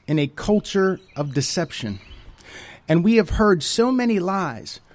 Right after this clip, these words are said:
from so many angles that we often find it difficult to navigate the world without growing cynical and suspicious,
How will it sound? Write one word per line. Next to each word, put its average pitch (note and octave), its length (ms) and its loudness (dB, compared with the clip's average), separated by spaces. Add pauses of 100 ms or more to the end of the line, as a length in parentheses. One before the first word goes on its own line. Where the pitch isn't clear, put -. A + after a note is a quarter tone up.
(120)
from F3+ 180 2
so A3 320 2
many A3 280 6
angles D3+ 480 -4
that D#3+ 180 -2
we C#4+ 320 6 (120)
often A#3 440 2
find F#3 260 0
it D#3+ 140 0
difficult B2 640 -6 (400)
to - 80 0
navigate E3+ 800 2
the D3 80 4
world C#3 420 2
without C3+ 380 -4
growing C3+ 340 -2
cynical A2+ 720 -2 (380)
and C3+ 180 4
suspicious, - 840 0